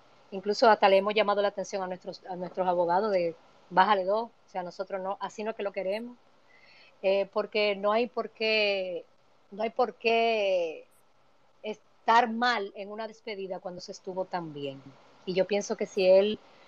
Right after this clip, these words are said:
él tiene una oportunidad de él vivir feliz, donde él quiera vivir feliz, y la vida le dio esta oportunidad. No me arrepiento de haber sido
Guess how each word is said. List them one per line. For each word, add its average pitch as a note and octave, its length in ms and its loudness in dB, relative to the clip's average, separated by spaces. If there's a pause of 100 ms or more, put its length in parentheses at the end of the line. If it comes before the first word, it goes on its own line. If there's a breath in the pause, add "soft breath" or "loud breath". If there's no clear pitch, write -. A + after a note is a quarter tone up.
(260 loud breath)
él G#3 160 2
tiene A3 220 4
una A3 120 2
oportunidad G3+ 720 2 (260)
de F3 540 0
él G3 180 -6 (460)
vivir F#3+ 460 -4
feliz, G3+ 720 -6
donde F3+ 340 0
él F#3+ 120 -4
quiera G3+ 280 2
vivir F#3+ 300 -2
feliz, G3 420 -4
y G3+ 60 -6
la F3+ 120 0
vida F3+ 220 0
le F3+ 120 0
dio F3+ 120 -2
esta F3+ 180 -4
oportunidad. E3+ 680 -6 (380 loud breath)
No G#3+ 140 4
me C4 120 8
arrepiento A3+ 580 0
de F3+ 100 -2
haber F3 200 -6
sido F#3+ 460 -6